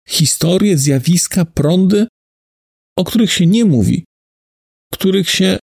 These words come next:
nie dostrzega albo które dostrzega się bardzo powierzchniowo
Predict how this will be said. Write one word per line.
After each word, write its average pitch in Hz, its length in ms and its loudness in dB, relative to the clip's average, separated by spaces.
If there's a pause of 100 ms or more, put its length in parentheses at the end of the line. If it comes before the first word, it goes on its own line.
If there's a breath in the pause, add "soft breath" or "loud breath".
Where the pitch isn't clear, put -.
(360)
nie 180 200 2
dostrzega 202 500 0
albo 185 200 4
które 190 240 0
dostrzega 180 460 0
się 180 140 0
bardzo 180 340 0
powierzchniowo 175 880 0